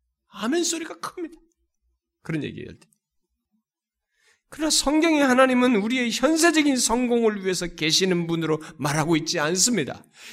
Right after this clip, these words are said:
현세적인 복을, 물질을 주시지만 현세적인 복을 위해서 존재하는 분으로 말하고 있지 않아요. 하나님께서 우리에게 주시려고 하는 성경, 성공은 다른 것이 아닙니다. 이 세상에 물질을 줘도 그것을 성공으로 말하지 않습니다.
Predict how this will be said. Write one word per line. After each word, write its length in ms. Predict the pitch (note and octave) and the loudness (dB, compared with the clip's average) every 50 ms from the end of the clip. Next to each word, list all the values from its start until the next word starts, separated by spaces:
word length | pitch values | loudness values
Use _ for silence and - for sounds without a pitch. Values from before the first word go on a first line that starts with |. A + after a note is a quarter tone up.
| - - | -16 -6
현세적인 840 | - - D#4+ D#4+ E4 D#4+ C#4+ E4 D#4+ D4 D#4 D#4 C#4+ C#4+ C#4 B3 | 2 2 4 4 4 4 2 2 2 2 0 0 2 0 0 0
복을, 340 | G#3+ B3+ B3+ C4 C4+ C#4+ C4 C4 - A3+ | 4 4 6 6 6 4 4 2 0 0
물질을 360 | B3 D4 B3+ - D4+ C#4 B3+ | 0 0 4 6 6 6 6
주시지만 760 | - - A3 G3+ - A#3 A#3+ G3+ G#3 E3+ D#3+ E3 F3+ F3+ D3+ B2 - - - - | 2 0 0 0 2 0 0 0 0 0 2 2 2 2 2 0 -6 -14 -16 -12
현세적인 760 | - - C4 D#4+ E4+ F4+ D4+ E4+ E4+ D#4 D#4+ E4 D4+ D4 C4 - | -2 2 4 4 6 6 6 6 6 6 6 4 4 4 0 -2
복을 640 | - E3+ F3 G#3 A3 A3 C#4 B3+ A3+ E3+ D3+ D#3 E3+ | 0 4 4 4 6 6 2 2 2 0 -4 -2 4
위해서 520 | A3 D4 F4+ F#4+ F#4 C4+ B3 C#4 B3+ G3 - - - - - | 8 10 10 10 10 8 4 4 2 2 0 -6 -18 -10 -2
존재하는 500 | - A#3 A#3 B3 B3 C#4+ C4+ B3 A#3+ A3+ | 0 2 2 6 6 6 6 6 6 4
분으로 260 | A3 G#3 G#3 G3 F3+ | 2 2 2 0 0
말하고 380 | E3 D#3+ D#3+ F3 F3+ E3+ F3 | -2 -4 -4 -4 -4 -4 -6
있지 220 | D#3+ D#3 - F#3 D3 | -6 -6 -8 -10 -10
않아요. 680 | - - - G#2+ B2+ D3+ E3+ E3+ C3 F#2 - - - _ _ _ _ _ - - - | -12 -12 -10 -6 -4 -2 0 0 -2 -4 -6 -12 -20 _ _ _ _ _ -20 -20 -12
하나님께서 600 | _ - F#3+ G3+ G#3 G#3 G#3+ G#3 G#3+ G#3 F3 G3+ | _ 2 4 4 6 4 4 2 0 -2 0 0
우리에게 380 | G3 F#3+ G3+ G#3+ G#3+ G3 G#3 G3 | 0 0 4 2 4 4 4 0
주시려고 500 | G3+ - G#3 F#3 - A3 G3 G3 F#3 F#3+ | 0 0 0 0 2 2 2 2 2 2
하는 160 | F3+ F3+ F3 | 0 0 -2
성경, 680 | E3 - - E3+ F3+ G3+ G#3 G3+ G#3+ G3 F#3+ F#3+ E3 - - - | -4 -2 -2 0 0 2 4 4 4 4 4 -2 -6 -10 -16 -14
성공은 720 | - - - G#3 A3 A#3 A3+ G#3+ G3 A3 A3+ E3 G#2+ - - - _ _ _ _ | -10 0 0 2 4 6 6 6 6 6 4 2 0 -6 -12 -20 _ _ _ _
다른 280 | - - F3+ A3+ C4 | -8 -2 2 2 4
것이 180 | A#3+ A#3+ G#3 - | 4 4 4 4
아닙니다. 480 | D3+ A#2+ C3 D3+ D#3 C3 G#2+ - - _ _ _ - - - - _ _ _ _ _ _ _ _ | 2 0 -2 -4 -6 -6 -8 -10 -12 _ _ _ -20 -20 -20 -20 _ _ _ _ _ _ _ _
이 220 | - A#3 D4 D#4 | 4 6 6 6
세상에 500 | C#4+ - A#3 A#3+ A#3 B3 A#3+ A#3 A3+ G#3+ | 6 4 2 2 2 2 2 4 2 2
물질을 580 | F#3 D3 D3 G#3 B3 A#3+ - - C4 C4 A#3+ A3+ | 2 2 0 0 0 0 -2 -2 0 2 2 0
줘도 300 | F3+ - F3+ G3+ G#3+ B3 | 2 4 4 6 6 6
그것을 320 | - - G3+ A#3+ A#3+ B3 A#3 | 2 2 0 0 2 2 2
성공으로 560 | - - - C#4+ D4+ D4+ D#4 D4+ C4 A3+ F#3 | 0 0 2 2 4 4 4 4 4 2 2
말하지 340 | D3+ D3 D3+ E3+ F3 F3+ F#3 C#3+ | -2 -2 -4 -4 -6 -6 -4 -2
않습니다. 580 | C#3 F3 F#3 - A#3+ F#3 A#2 F2+ - G#2 - | -2 0 0 -2 -2 -2 -6 -8 -10 -14 -18